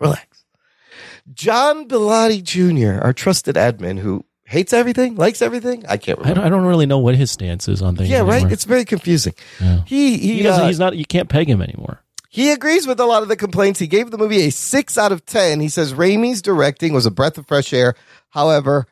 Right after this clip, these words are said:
Speaker 1: and Olsen's performance was probably her best in any M C U film. There was very little characterization, especially for Chavez. I struggled to keep up a bit, being that I haven't revisited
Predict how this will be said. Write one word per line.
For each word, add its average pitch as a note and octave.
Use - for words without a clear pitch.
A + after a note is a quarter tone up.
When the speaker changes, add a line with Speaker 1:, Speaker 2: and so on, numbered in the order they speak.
Speaker 1:
and C#3
Olsen's F3+
performance F3
was C#3
probably F3
her D#3
best A2+
in B2
any D3
M D3
C B2+
U G#2+
film. D#3
There E3+
was D#3
very F#3+
little A3
characterization, F3
especially D#3+
for F#3+
Chavez. A#2+
I D#3+
struggled G#3
to F3+
keep F#3
up F3+
a F#3
bit, C#3+
being D#3+
that C#3
I C3
haven't C3
revisited B2+